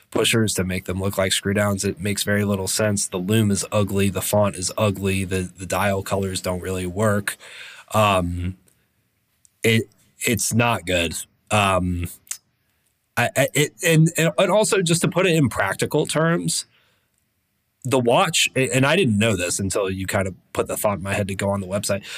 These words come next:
the retail price of the watch is six thousand seven hundred fifty dollars. I cannot believe that. If you, like, I, I don't understand how anyone could choose this watch over a Speedmaster today. It makes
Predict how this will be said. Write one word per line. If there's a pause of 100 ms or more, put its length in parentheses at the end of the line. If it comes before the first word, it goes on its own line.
the
retail
price
of
the
watch
is
six
thousand
seven
hundred
fifty
dollars. (340)
I
cannot
believe
that.
If
you,
like,
I,
I
don't
understand (420)
how
anyone
could
choose
this
watch
over
a
Speedmaster (500)
today.
It
makes